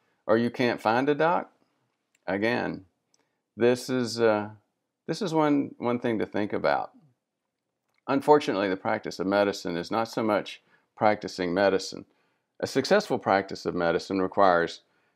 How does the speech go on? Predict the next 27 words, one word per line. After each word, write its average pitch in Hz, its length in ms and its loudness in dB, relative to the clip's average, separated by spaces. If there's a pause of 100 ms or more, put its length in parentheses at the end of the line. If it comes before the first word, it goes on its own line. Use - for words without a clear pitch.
(200)
the 101 100 4
ability 117 460 4
to 104 80 6
overcome 101 580 4
these 117 180 0
kind 160 220 -2
of 98 100 -2
lab 90 300 4
challenges, 85 720 -2 (440)
uh, 85 340 0
similar 160 640 2
pharmacy 120 540 2
challenges, 80 640 -4
which 131 160 -4
I'll 117 80 2
cover 104 340 6
in 80 100 0
another 80 280 0
video, 78 540 -2 (500)
and 143 540 2 (300)
overall, 127 640 6
as 117 220 2
I 110 100 6
mentioned, 117 520 -2 (300)
the 123 160 0
insurance 147 640 2
implications 117 1200 -2